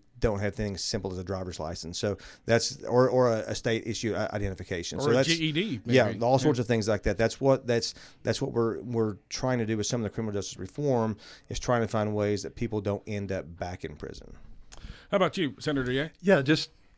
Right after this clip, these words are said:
Speaker 3: and I might clarify, George, so these interim studies, they just give us a little more time after session, outside of session, to look into an issue.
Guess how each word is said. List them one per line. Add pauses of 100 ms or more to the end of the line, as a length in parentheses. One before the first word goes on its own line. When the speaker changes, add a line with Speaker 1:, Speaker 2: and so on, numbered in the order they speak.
(140)
Speaker 3:
and
I
might
clarify,
George,
so
these
interim
studies,
they
just
give
us
a
little
more
time
after
session,
outside
of
session, (600)
to
look
into
an
issue.